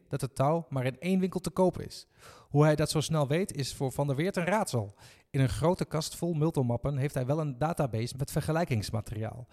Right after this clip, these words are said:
Daarin zit bijvoorbeeld touw dat eerder in een zaak is aangetroffen. Doordat naast het touw uit deze zaak te leggen, kom je er soms achter waar het vandaan komt.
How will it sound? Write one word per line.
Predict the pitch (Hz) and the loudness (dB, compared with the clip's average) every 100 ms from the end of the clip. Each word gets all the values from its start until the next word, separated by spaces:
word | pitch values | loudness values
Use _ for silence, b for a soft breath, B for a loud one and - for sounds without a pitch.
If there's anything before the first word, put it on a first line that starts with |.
| B B _ | B B _
Daarin | 202 233 123 135 | 2 4 4 0
zit | - 151 | -2 -2
bijvoorbeeld | 139 - 202 156 - | -2 2 4 4 2
touw | 113 110 131 | -2 -2 -4
dat | 127 - | -6 -4
eerder | 233 247 156 | -2 0 2
in | 127 | 4
een | 113 | 2
zaak | 110 110 | 2 -2
is | - | -6
aangetroffen. | 117 113 123 - 104 - 107 - _ _ _ | -4 -4 -4 -6 -6 -6 -8 -12 _ _ _
Doordat | 127 139 131 - | 0 2 2 0
naast | 120 139 156 | 0 0 -2
het | - 113 | -4 -4
touw | - 139 - | -2 0 0
uit | 117 110 | -4 -2
deze | 170 156 | -2 -2
zaak | 113 107 - | -2 -4 -4
te | 113 | -6
leggen, | 110 113 170 - b b | -6 -6 -10 -10 b b
kom | - 214 | 2 4
je | |
er | 143 | 4
soms | 143 135 | 2 2
achter | 139 123 - 151 - | 0 -4 -4 -6 -10
waar | 131 147 160 | 0 2 2
het | - | 0
vandaan | 160 160 170 | 0 0 -2
komt. | 120 107 | -6 -8